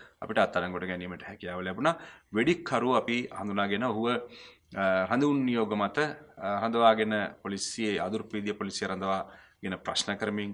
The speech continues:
අ, සිටින අතරතුර මේ, මේ සංවිධානය කරපු පුද්ගලයාත් අපි අත්අඩංගුවට ගත්තා. මේ දෙදෙනාම, අ, ඊයේ දිනේදී උදෑසන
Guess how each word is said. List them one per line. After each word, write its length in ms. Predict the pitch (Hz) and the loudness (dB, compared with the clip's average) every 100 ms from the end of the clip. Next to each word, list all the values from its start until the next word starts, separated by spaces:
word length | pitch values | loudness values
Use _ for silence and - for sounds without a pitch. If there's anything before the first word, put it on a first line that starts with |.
| - | -10
අ, 120 | 95 85 - 101 - | -6 -4 -6 -12 -10
සිටින 320 | - 127 120 | -8 0 2
අතරතුර 420 | 98 101 101 107 131 - - - | 2 0 0 0 -2 -6 -20 -20
මේ, 220 | - 101 95 - - | -6 -2 0 -2 -10
මේ 240 | 110 104 92 | -6 -4 -2
සංවිධානය 540 | 107 120 147 131 117 | 2 4 8 8 8
කරපු 200 | 107 104 | 2 0
පුද්ගලයාත් 360 | 98 92 95 85 | -2 -2 -2 -2
අපි 160 | 87 | -2
අත්අඩංගුවට 460 | 80 87 95 101 101 | -4 -2 -4 -4 -2
ගත්තා. 220 | 123 - | -2 0
මේ 120 | 123 | 2
දෙදෙනාම, 420 | 101 120 156 101 110 - - - - - | 2 4 6 6 4 -6 -16 -20 -20 -6
අ, 220 | - 95 | 4 4
ඊයේ 260 | 123 139 127 | 6 4 4
දිනේදී 520 | 101 95 87 107 143 | 2 -2 -2 -4 -4
උදෑසන 460 | 104 98 92 104 | -2 -2 -2 -2